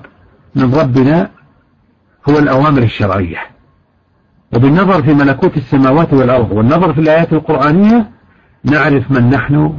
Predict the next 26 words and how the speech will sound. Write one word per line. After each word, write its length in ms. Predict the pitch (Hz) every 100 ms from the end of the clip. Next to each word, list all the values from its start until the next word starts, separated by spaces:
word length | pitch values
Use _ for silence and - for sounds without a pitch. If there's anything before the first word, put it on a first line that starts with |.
| -
ونعرف 560 | 131 135 123 151 -
من 200 | 123 113
نعبد. 320 | 107 90 85 - - - _ - _ _ - - _ - - _ _
ربنا 360 | 170 175 196 165
عز 240 | 160 139
وجل 360 | 143 143 147 160
ملك 420 | 139 165 - 127
عظيم، 460 | 110 113 131 110 82 - _ _ _ _ - _ _ _ 120
ورب 460 | 127 147 139 127 120
قادر 440 | 151 135 131 117
على 200 | 117 120
كل 280 | 117 131 117
شيء، 340 | 139 117 95 104
ومحيط 480 | 131 123 120 156 147
بكل 480 | 131 123 120 139 120
شيء، 320 | 127 120 95 95 - _ _ _ _ _
ولا 220 | 127 139 160
يخفى 280 | 143 -
عليه 380 | 127 120 139 113
شيء. 260 | 101 110 92 - _ _ _ _ _ _ _ _ _ _ _ _ _ _ _
هو 100 | 143
سبحانه 460 | 147 135 143 156 135
الرب 320 | 127 120 123
القوي 440 | 123 139 135 120
العزيز 440 | 113 107 110 131 120
الكريم 580 | 107 - 117 120 101